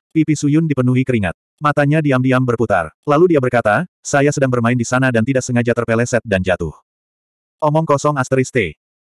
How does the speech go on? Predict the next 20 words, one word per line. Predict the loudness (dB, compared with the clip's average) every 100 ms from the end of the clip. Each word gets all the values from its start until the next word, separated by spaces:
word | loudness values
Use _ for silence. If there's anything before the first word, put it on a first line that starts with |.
| _
Gadis | 0 0 2
rubah | 2 2
itu | 2 2 2
jelas | 2 0
tidak | 0 0 0
mempercayainya. | 0 -2 -2 -2 -2 -4 -10 _ _ _ _ _ _ _ -2
Tapi | 0 0
Su | 0
Yun | 0 0
seperti | -2 -2 2
babi | 2 2
mati | 0 0 0
yang | 0
tidak | 0 0
takut | 0 -2
air | 0 0 0
mendidih. | -2 -4 -8 -14 _ _
Dia | -4 2 2
tutup | 2 0 0
mulut. | 0 0